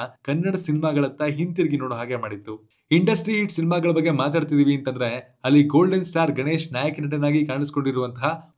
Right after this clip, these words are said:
ಮುಂಗಾರು ಮಳೆ ಸಿನಿಮಾ ಇಲ್ದೇ ಇರತ್ತಾ? ಹೌದು, ಕನ್ನಡ ಚಿತ್ರರಂಗದಲ್ಲಿ ಕಲೆಕ್ಷನ್ ವಿಚಾರದಲ್ಲಿ ಮುಂಗಾರು ಮಳೆ ಮಾಡಿರುವಂತಹ ಸಾಧನೆ ಇವತ್ತಿಗೂ ಕೂಡ ಅವಿಸ್ಮರಣೀಯ ಅಂತ ಹೇಳ್ಬೋದು.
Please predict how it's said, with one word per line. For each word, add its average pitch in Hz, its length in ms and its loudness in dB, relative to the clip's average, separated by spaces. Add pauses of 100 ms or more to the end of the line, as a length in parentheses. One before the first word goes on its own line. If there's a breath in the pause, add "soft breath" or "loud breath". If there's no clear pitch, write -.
ಮುಂಗಾರು 180 380 4
ಮಳೆ 175 140 -2
ಸಿನಿಮಾ 147 300 0
ಇಲ್ದೇ 135 240 0
ಇರತ್ತಾ? 117 680 -6
ಹೌದು, 117 500 -6 (100)
ಕನ್ನಡ 170 300 2
ಚಿತ್ರರಂಗದಲ್ಲಿ 156 720 0
ಕಲೆಕ್ಷನ್ 160 520 -2
ವಿಚಾರದಲ್ಲಿ 117 800 -8
ಮುಂಗಾರು 170 420 0
ಮಳೆ 151 200 2
ಮಾಡಿರುವಂತಹ 143 720 0
ಸಾಧನೆ 123 880 -6
ಇವತ್ತಿಗೂ 185 360 4
ಕೂಡ 147 240 2
ಅವಿಸ್ಮರಣೀಯ 147 760 -2
ಅಂತ 120 180 -8
ಹೇಳ್ಬೋದು. 107 600 -10